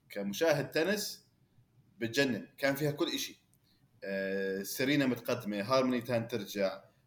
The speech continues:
آه، بعدين، آه، بالثيرد سيت سر-، سيرينا بريك، هارموني تان بريكس باك،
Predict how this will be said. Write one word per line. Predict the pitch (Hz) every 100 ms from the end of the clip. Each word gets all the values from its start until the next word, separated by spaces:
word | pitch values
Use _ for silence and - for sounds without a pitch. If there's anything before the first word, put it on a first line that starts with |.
| -
آه، | 95 98 98 95 95 92 90 87 -
بعدين، | 110 117 117
آه، | 92 101 -
بالثيرد | 110 104 - - - 135 135
سيت | - 135 123 - - _
سر-، | - - 127 - 69
سيرينا | - 120 139 135
بريك، | 104 113 117 107 -
هارموني | 131 135 131
تان | 131 123 110
بريكس | 113 117 -
باك، | 117 113 98